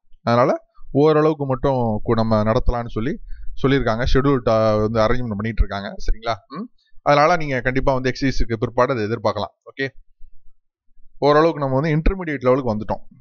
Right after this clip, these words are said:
சரியா? ஃபர்ஸ்ட் சென்டென்ஸ் போமா. "அவனிடம் யார் இதை செய்தது என்று கேட்டால் நான் என்ன சொல்வது?" இந்த மாதிரி தான். அதாவது, அந்த யார் இது, யார் அந்த செயலை செஞ்சது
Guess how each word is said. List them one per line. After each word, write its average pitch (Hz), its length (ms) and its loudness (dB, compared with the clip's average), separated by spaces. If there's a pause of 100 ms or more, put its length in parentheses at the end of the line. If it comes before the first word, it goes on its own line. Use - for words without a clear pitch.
(380)
சரியா? 117 240 2 (200)
ஃபர்ஸ்ட் 131 280 0
சென்டென்ஸ் 123 300 -2
போமா. 120 220 0 (1800)
"அவனிடம் 170 500 4 (160)
யார் 165 300 4 (120)
இதை 139 140 -2 (100)
செய்தது 156 320 2 (100)
என்று 123 160 -2 (120)
கேட்டால் 131 380 0
நான் 143 200 -2
என்ன 156 120 -2 (100)
சொல்வது?" 101 400 0 (3250)
இந்த 151 160 2
மாதிரி 156 220 2
தான். 135 100 -8 (240)
அதாவது, 151 300 4 (880)
அந்த 110 160 0 (880)
யார் 160 260 4
இது, 135 120 -4 (240)
யார் 196 240 2
அந்த 160 180 -4
செயலை 147 320 2
செஞ்சது 110 380 -2